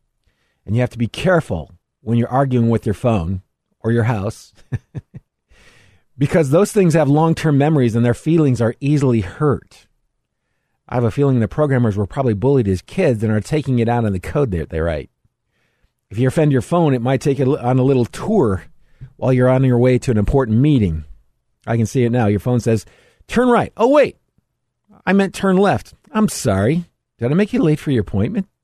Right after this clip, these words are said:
You gotta be careful. You gotta watch your tone of voice when you're talking to your phone. <laughs> Uh, you know, I'm laughing about that,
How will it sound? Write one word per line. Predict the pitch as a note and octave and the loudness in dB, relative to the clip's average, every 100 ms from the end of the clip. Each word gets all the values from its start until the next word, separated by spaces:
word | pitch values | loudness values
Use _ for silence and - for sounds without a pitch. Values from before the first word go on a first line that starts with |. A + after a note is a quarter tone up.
| _ _ _ _ _ _ _ _ _ _ _ | _ _ _ _ _ _ _ _ _ _ _
You | |
gotta | B2 B2 | -8 -6
be | A#2+ | -6
careful. | - B2+ - C#2 - _ _ _ _ _ _ | -4 -4 -4 -8 -12 _ _ _ _ _ _
You | |
gotta | G#2+ G#2 | -4 0
watch | A2+ - | 0 -2
your | A2+ | -4
tone | A#2+ A#2 | -2 -2
of | F#2+ | 0
voice | A2 A2+ | 0 -2
when | F#2+ | -2
you're | F#2 | -2
talking | E2 G2+ F#2+ E2+ | -2 -4 -4 -6
to | F2 | -6
your | D2 | -8
phone. | - A2+ E2 _ _ _ _ _ | -8 -8 -10 _ _ _ _ _
<laughs> | - - F#2+ _ - _ - _ _ _ _ _ _ - - C#3+ D3 C3+ G2+ - _ _ | -20 -20 -20 _ -20 _ -20 _ _ _ _ _ _ -20 -20 -20 -20 -20 -20 -20 _ _
Uh, | - - C#3 C3+ A#2+ | -6 -2 0 0 0
you | B2 | 0
know, | |
I'm | C3 C3+ C#3 | 0 -2 0
laughing | D3 D#3 D#3 | 0 0 0
about | C#3 C#3 E3 | 0 0 -2
that, | E3 | -4